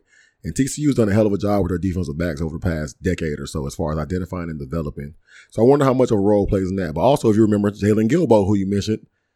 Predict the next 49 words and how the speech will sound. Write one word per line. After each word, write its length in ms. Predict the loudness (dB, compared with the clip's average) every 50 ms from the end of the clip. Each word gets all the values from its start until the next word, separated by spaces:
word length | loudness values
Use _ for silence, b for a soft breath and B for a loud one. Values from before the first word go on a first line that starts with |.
| _ _ _ _ _
decommitted 360 | 2 2 2 4 0 0 0 0
from 120 | 0 2
Texas 240 | 2 2 2 0 -2
and 100 | -2 0
committed 400 | 2 2 2 2 2 0 -4 _
to 80 | -6
T 160 | -2 0 -2 -2
C 140 | 0 -2
U 280 | -2 0 0 0 -2 -2 0
and 180 | 2 2 4 6
Gary 220 | 6 4 4 4
Patterson 520 | 2 2 -2 -2 -4 -6 -8 -10 -10 -12 _ _ _ _ -4
last 300 | -2 -2 -2 -2 -2 -2
cycle. 360 | -2 -2 -2 -4 -6 -6 -6
And 120 | -6 -2 -2
now 360 | 0 0 0 -4 -6 -8 _ _ _ _ _ _ _ -2
they're 100 | 0 4
both 220 | 4 4 2 4
getting 160 | 0 -2 -2
coached 260 | 2 2 0 0 0
by 200 | -4 -8 -8 -8
him. 140 | -10 -10 -12
So 160 | -8 -6 -2 0
I'm, 100 | 0 0 0
I'm 160 | -2 -2 -2 -2
with 180 | -4 -4 -4
you 80 | 0 2
there. 220 | 2 4 4 2
We 80 | 2 -2
could 140 | -4 0 2
definitely, 580 | 2 2 2 -2 -6 -4 -2 -2 -4 -4 -8 _ _ _ _ _ _ _ _
you 80 | -6 -4
know, 220 | -4 -2 -2 -4
possibly 380 | -2 0 0 0 0 -2 -6 -8
see 200 | -6 -4 -4 -4
a 40 | -4
jump 280 | -4 -8 -8 -8 -6
there, 160 | -4 -2 -2
especially 320 | -2 -2 -4 -4 -2 -2 -2
with 160 | -2 -2 -4
Jameson 400 | -4 -6 -6 -6 -6 -6 -6 -4
being 240 | -4 -4 -4 -6 -8
a 40 | -10
fifth-year 440 | _ -6 -6 -6 -4 -6 -6 -6
guy. 220 | -4 -6 -6 -6 -6
He's 120 | -6 -6
a 40 | -6
super 260 | -4 -4 -4 -4 -8
senior. 420 | -8 -6 -6 -6 -4 -6 -8 -8